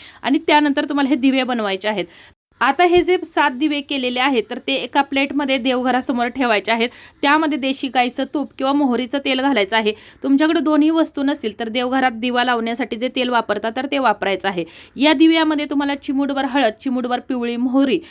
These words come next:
दोन अखंड लवंगा, दोन काळी मिरे आणि एक एक भीमसेनी कापराच्या वड्या टाकायच्या आहेत. त्यानंतर या सातही दिव्यामध्ये तुम्हाला या वस्तू टाकायच्या आहेत. यातील जे दोन दिवे आहेत,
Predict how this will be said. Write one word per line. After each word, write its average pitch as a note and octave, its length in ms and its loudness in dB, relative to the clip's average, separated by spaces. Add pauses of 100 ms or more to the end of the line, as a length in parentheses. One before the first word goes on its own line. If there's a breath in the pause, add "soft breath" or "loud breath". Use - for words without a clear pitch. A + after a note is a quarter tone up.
(200 loud breath)
दोन D4+ 320 2
अखंड D4+ 460 0
लवंगा, C#4 560 2
दोन A#3+ 220 -4 (100)
काळी A#3+ 300 0
मिरे A#3 340 -2 (340 soft breath)
आणि G#3+ 280 -4
एक C4+ 220 -2
एक B3+ 160 -4
भीमसेनी A#3 400 -4
कापराच्या A#3+ 460 -4
वड्या G3 240 0
टाकायच्या F#3 500 -4
आहेत. E3 180 -8 (420 loud breath)
त्यानंतर D4 520 0 (120)
या C4+ 180 0
सातही C#4+ 480 0
दिव्यामध्ये B3 460 0
तुम्हाला A#3 260 -6
या A#3 100 -4
वस्तू A#3+ 280 -6
टाकायच्या G#3+ 420 -2
आहेत. A3+ 200 -2
यातील B3+ 440 2
जे D#4 80 2
दोन C#4+ 300 -2
दिवे C#4+ 180 -2
आहेत, B3 280 0